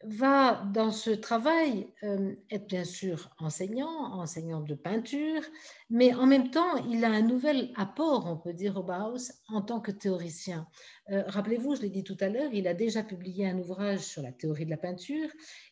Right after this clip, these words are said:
et il y a toute une sorte de, de, de, de dynamique qu'il va essayer de mettre en œuvre avec ce travail justement lié à l'espace pictural et pas simplement l'espace qui se réduit dans la peinture, mais l'espace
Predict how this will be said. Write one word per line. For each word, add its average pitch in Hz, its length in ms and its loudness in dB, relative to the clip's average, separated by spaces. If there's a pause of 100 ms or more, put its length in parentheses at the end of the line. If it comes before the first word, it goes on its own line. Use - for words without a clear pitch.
et 262 180 8
il 247 360 2
y 247 100 6
a 285 280 4 (260)
toute 269 260 -2
une 262 120 6
sorte 277 400 2
de, 208 440 4 (240)
de, 196 300 2
de, 185 320 0
de 170 220 -2
dynamique 254 720 6
qu'il 190 180 -4
va 185 220 0
essayer 233 560 -2
de 170 120 -2
mettre 190 300 0
en 190 160 -2
œuvre 240 400 0
avec 214 300 0
ce 226 120 -2
travail 240 520 0
justement 214 580 -4
lié 202 640 -2
à 175 80 -4
l'espace 196 640 -4
pictural 175 560 -10 (240)
et 214 80 -2
pas 294 160 2
simplement 254 540 0
l'espace 220 640 0 (280)
qui 196 120 -8
se - 160 0
réduit 233 600 2
dans 165 360 -2
la 156 100 -2
peinture, 262 540 -6
mais 175 140 -2
l'espace 220 580 -4